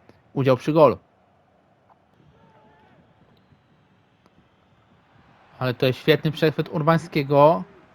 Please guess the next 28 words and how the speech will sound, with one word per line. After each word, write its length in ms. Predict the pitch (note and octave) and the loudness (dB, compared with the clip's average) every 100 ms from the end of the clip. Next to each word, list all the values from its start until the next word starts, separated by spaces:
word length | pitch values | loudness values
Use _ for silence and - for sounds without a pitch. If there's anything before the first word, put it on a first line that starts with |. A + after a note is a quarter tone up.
| _ | _
Urbański 760 | B2 A#2+ A#2 A#2 A#2 A#2+ - A#2+ | -12 -12 -6 -6 -6 -10 -10 -10
niestety, 680 | B2 - B2 - C3 B2+ C3 _ _ _ _ _ | -10 -8 -10 -6 -4 -4 -6 _ _ _ _ _
y, 260 | A#2 A#2+ A#2+ | -8 -6 -6
zwolnił 380 | A#2+ C3+ C3+ B2+ | -2 -2 0 -2
akcję, 220 | B2+ C3+ | -4 -2
podał 160 | C3+ C3+ | -2 -2
do 100 | C#3 | -4
Zirksiego. 480 | D3 C3+ E3 D3+ | -6 -2 -2 4
Ładna 280 | D#3+ E3+ F3 | 6 6 6
akcja 240 | E3+ - E3 | 2 2 4
Bolonii. 380 | F#3 G3 G3+ | 6 6 4
Będzie 260 | G3+ A#3 A3+ | 4 6 6
bramka, 420 | B3 C4+ - C4 | 6 4 4 2
dwa 320 | E3 F3+ C#4 | 4 6 6
do 200 | A3+ C4 | 6 2
jednego. 800 | B3+ A3+ F#3 G3 A#3+ G#3+ F#3+ B2+ - - - - - - - - | 4 4 4 6 6 6 6 6 2 -14 -20 -20 -20 -20 -20 -2
I 120 | F#3 | 0
znowu 440 | D3+ F#3+ C4+ C4 - | 2 4 6 4 4
Urbański 680 | G#3+ E3+ F#3+ G#3 - - G3 | 2 4 6 4 2 0 4
ma 200 | F#3+ F#3 | 4 2
przy 240 | - G#3 | -2 -2
niej 160 | G3 F#3 | 0 -2
swój 260 | - E3 E3+ | 0 0 4
udział 420 | E3 D3 D3 C3+ | 4 6 4 2
i 100 | B2+ - | -8 4
on 200 | A#3 C#4+ | 4 4
odebrał 420 | A3+ G#3 F#3+ F#3+ | 4 4 6 4
piłkę 540 | - F#3+ E3+ - E3 | 4 -2 -2 2 2